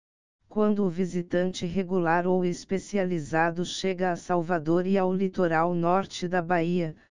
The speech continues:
traz duas coisas em mente: sol e praia. Não está exatamente incorreto pensar assim, afinal, nessa região é verão o ano inteiro e existem centenas de praias belíssimas dedicadas a todo tipo de visitante.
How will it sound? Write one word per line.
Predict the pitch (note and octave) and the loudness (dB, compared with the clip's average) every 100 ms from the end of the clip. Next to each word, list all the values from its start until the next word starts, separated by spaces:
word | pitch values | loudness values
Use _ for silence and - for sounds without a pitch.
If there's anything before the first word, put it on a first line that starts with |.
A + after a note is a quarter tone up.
| _ | _
traz | - F3+ F#3+ D3 | -2 0 0 -2
duas | D#3+ A3 A3 - | -2 0 0 -4
coisas | - F#3 F#3+ F3 F3 F3+ | -2 0 0 -2 -4 -2
em | F#3+ | 0
mente: | E3 E3 F#3 - - E3+ _ _ | 2 0 0 -4 -12 -14 _ _
sol | - - F#3+ G3+ | -8 -2 0 0
e | G3+ | -2
praia. | F#3+ E3 D#3+ D#3 C3 - _ _ _ _ _ _ _ _ | -2 0 0 0 -4 -12 _ _ _ _ _ _ _ _
Não | - A#3+ A#3+ | 0 4 4
está | G#3 - F3+ F#3 | 0 -2 0 0
exatamente | E3+ F3+ F3+ F3 D3 D3+ F#3 - G3 | 0 -4 -2 -2 2 2 0 -2 -2
incorreto | G3 F#3+ F#3 C3 D#3+ F3 F3+ | -2 0 -2 0 -2 -2 -4
pensar | F3 F#3+ E3+ - E3+ | -4 -2 -2 -2 0
assim, | F3 F3 - F3+ F3+ E3+ _ _ | 0 -4 -6 -4 -2 -4 _ _
afinal, | F#3+ F#3 G#3 F3 D#3 D#3+ E3+ - _ | -6 -4 -2 0 2 2 -2 -10 _
nessa | F3 F#3+ A3 - | -2 0 0 0
região | F3+ F3+ F#3 D3 D3+ D#3+ | -4 -2 -2 0 0 2
é | F3 | 0
verão | F3 G3+ F3 F#3 | 0 0 2 2
o | G3 | 2
ano | F#3 G3 G#3 | 2 2 0
inteiro | F3 E3 F3+ F#3+ F#3 G3 | -2 -2 0 0 0 -2
e | G3 G3 | 0 0
existem | E3 D#3 F#3+ - - F3+ | 0 -2 -4 -4 -6 -6
centenas | - F#3 E3 D#3+ F3+ F#3 F3+ | -4 -4 -4 -2 -2 0 -2
de | - F3+ | -4 -6
praias | F3+ E3 E3+ F3+ F#3 D#3 | -2 0 2 2 -2 -2
belíssimas | F3+ E3+ F3 F#3+ - F#3 F3+ | 0 2 0 -2 -2 -2 -2
dedicadas | D#3 F#3+ F3+ F3+ - E3 E3+ F3+ F3 | -2 -4 -2 -6 -2 2 2 0 -4
a | F#3 | -4
todo | F3+ F3+ F#3 F3+ | -4 0 0 0
tipo | F3 - G3 G3 F#3+ | -6 -4 -4 -2 -4
de | E3 | -4
visitante. | E3+ F#3 E3 F3+ F3+ D3 C3+ - - - | -2 -2 -2 -4 -2 -2 -2 -6 -12 -14